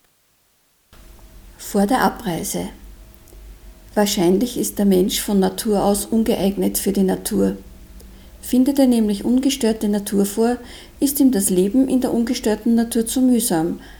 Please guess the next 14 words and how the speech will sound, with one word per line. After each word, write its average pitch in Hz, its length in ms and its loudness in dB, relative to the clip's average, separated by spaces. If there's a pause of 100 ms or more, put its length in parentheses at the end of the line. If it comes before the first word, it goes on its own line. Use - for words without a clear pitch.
(160)
also 175 320 0
zerstört 226 480 0
er 180 60 -2
sie, 185 260 -2
um 190 140 0
sie 196 160 -6
zu 226 120 -6
verbessern. 202 720 0 (840)
Hat 262 220 -4
er 262 40 -2
sie 226 140 -2
verbessert, 202 840 -2
also 185 280 -2
zerstört, 180 720 -4